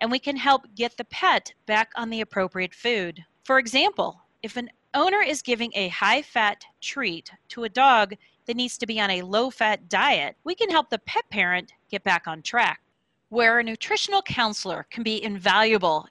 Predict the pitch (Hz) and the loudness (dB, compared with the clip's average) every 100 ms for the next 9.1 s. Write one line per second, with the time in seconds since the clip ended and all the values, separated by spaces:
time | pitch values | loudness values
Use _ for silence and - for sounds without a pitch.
0 | - 208 220 - 214 214 247 294 285 269 | -10 -6 -6 -2 -2 0 0 -2 -2 -2
1 | 233 214 214 214 196 185 185 175 170 165 | -2 -2 -4 0 0 0 0 -2 -2 -6
2 | - _ 330 392 453 339 294 269 262 - | -10 _ 0 2 2 2 4 4 2 -4
3 | 220 220 208 - 311 302 285 - 262 247 | -4 -4 -4 -4 -2 -2 -2 2 2 2
4 | - 208 190 185 190 - - 262 - 226 | -2 -4 -4 -6 -6 -6 -6 -6 -4 -2
5 | 202 190 214 349 415 _ _ _ - 233 | 0 2 4 2 0 _ _ _ -4 -2
6 | 240 - 220 - 220 - - - 214 190 | -2 -4 -10 0 0 0 -4 -4 -2 -2
7 | 208 208 - 208 190 180 - 190 180 165 | -4 -4 0 0 0 -2 -6 -6 -6 -8
8 | - 170 - 156 - _ _ _ _ 453 | -4 -4 -4 -10 -10 _ _ _ _ 2